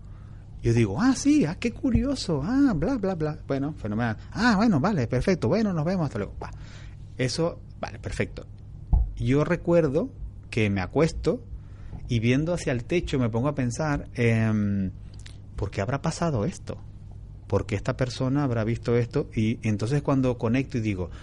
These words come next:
"¿y si yo logro que eso pase de forma, mm, o sea, que yo pueda lograrlo,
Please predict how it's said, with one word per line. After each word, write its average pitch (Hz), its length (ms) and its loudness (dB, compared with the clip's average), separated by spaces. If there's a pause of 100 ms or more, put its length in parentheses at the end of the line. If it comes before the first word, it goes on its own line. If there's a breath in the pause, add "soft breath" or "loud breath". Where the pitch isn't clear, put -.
(160 loud breath)
"¿y 113 80 -2
si - 180 -4
yo 117 120 0
logro 165 300 -2
que 151 100 -6
eso - 180 -6
pase 165 420 -6 (300)
de 107 100 0
forma, 120 1040 0
mm, 107 500 -4
o 101 40 -8
sea, 107 180 -2
que 98 140 -2
yo 107 100 2
pueda 127 300 4
lograrlo, 117 540 2